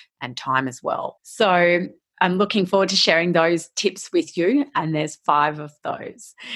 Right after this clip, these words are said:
Now, before I get into it, I just want to give you a little bit of an update of what's been happening. Those that follow me on Instagram would know there has actually been a fair bit happening at Manage My Wedding. We have launched the private Facebook group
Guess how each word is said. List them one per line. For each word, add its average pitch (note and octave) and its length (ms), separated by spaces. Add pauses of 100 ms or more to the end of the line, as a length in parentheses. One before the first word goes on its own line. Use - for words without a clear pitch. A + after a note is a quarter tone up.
(140)
Now, F#3+ 280
before G3+ 340
I A3+ 100
get A#3 160
into A3 240
it, G#3 80
I G#3 80
just A3+ 260
want E4+ 140
to F4 60
give D#4+ 220
you D4+ 160
a D#4 40
little C#4+ 320
bit C4+ 160
of C4+ 100
an C4 100
update B3+ 600
of G#3 160
what's - 240
been A#3 240
happening. A#3 640 (240)
Those G3+ 240
that - 160
follow G#3 280
me F3+ 320
on D#3+ 220
Instagram F#3 840
would E3+ 200
know E3 460
there F#3 120
has F#3+ 280
actually - 320
been E3+ 240
a D#3+ 40
fair E3+ 360
bit F3 260
happening F#3 500
at F3+ 100
Manage F#3 300
My F#3 140
Wedding. F#3 460 (420)
We E3+ 140
have F#3+ 240
launched F#3 560
the F3+ 80
private F3+ 440
Facebook G3 440
group F3+ 300